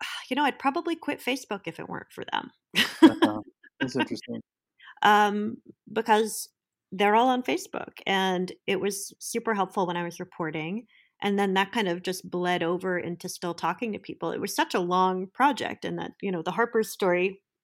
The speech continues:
Speaker 1: came out in August of twenty fourteen, and then the book came out in twenty seventeen, and then we've got the film now. Um, and I never really lost touch in those in-between moments. Uh, I think it's just part of it when you spend so much time with people.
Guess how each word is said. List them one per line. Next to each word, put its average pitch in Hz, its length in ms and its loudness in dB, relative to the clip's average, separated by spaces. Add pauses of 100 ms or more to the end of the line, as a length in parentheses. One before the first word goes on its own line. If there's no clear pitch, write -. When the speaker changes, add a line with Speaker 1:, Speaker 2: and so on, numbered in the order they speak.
(180)
Speaker 1:
came 262 200 4
out 262 200 6
in 208 100 0
August 214 380 2
of 220 80 -2
twenty 202 220 0
fourteen, 226 640 0 (600)
and 214 120 0
then 202 80 2
the 190 40 -2
book 202 160 2
came 233 160 4
out 196 100 4
in 185 60 -6
twenty 240 260 2
seventeen, 220 800 0
and 180 120 0
then 165 80 -2
we've 170 100 -4
got 170 140 -6
the 185 80 -8
film 180 220 -2
now. 185 340 2 (880)
Um, 180 440 2 (120)
and 214 100 4
I 214 60 6
never 254 260 4
really 359 340 0 (160)
lost 226 380 0
touch - 320 -2
in 185 80 0
those 180 220 -2
in-between 190 440 -2
moments. 170 500 -6 (580)
Uh, 196 140 6
I 214 80 0
think 277 160 0
it's 311 80 -6
just - 180 -6
part 220 160 2
of 220 80 0
it 180 160 0
when 185 140 0
you 180 60 -2
spend 185 360 -4
so 190 180 0
much 190 240 -4
time 190 220 0
with 214 160 -4
people. 170 500 -6